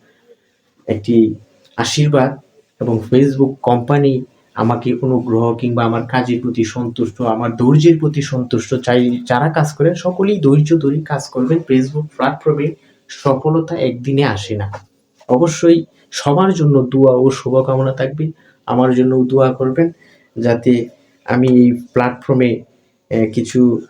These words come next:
ভালো কিছু করতে পারি। আমি অশ্লীল কোনো কিছু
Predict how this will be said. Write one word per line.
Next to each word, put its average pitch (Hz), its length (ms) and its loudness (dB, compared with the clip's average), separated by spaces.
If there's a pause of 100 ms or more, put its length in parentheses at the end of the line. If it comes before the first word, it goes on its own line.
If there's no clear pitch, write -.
ভালো 127 280 2
কিছু 156 300 -2
করতে 139 340 2
পারি। 143 380 0 (500)
আমি 143 260 2
অশ্লীল 196 720 0
কোনো 151 260 4
কিছু 147 440 -2